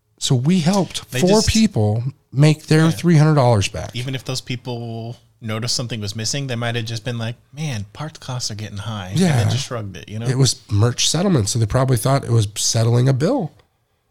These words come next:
Speaker 2: Oh, shit, I never
Speaker 1: It was
Speaker 2: paid
Speaker 1: very
Speaker 2: my taxes on whatever.
Speaker 1: Oh, God,
Speaker 2: You know,
Speaker 1: yeah.
Speaker 2: who, who knows? Who knows what's that,
Speaker 1: I got,
Speaker 2: you know?
Speaker 1: I got sued for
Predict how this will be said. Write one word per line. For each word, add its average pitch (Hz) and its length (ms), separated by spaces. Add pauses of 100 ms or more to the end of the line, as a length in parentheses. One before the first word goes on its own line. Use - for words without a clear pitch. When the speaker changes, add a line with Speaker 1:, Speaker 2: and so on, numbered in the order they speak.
(140)
Speaker 2:
Oh, 143 240
shit, 151 260
I 123 60
never 135 140
Speaker 1:
It 135 60
was 143 100
Speaker 2:
paid 139 80
Speaker 1:
very 147 180
Speaker 2:
my 208 40
taxes 156 420
on 117 160
whatever. 120 340
Speaker 1:
Oh, 107 40
God, 104 320
Speaker 2:
You 110 60
know, 107 100
Speaker 1:
yeah. 107 60
Speaker 2:
who, 139 340
who 156 80
knows? 113 340
Who 143 80
knows 110 220
what's 104 140
that, 104 360
Speaker 1:
I 113 100
got, 135 180
Speaker 2:
you - 40
know? - 20
Speaker 1:
I 143 120
got 143 180
sued 120 380
for 98 380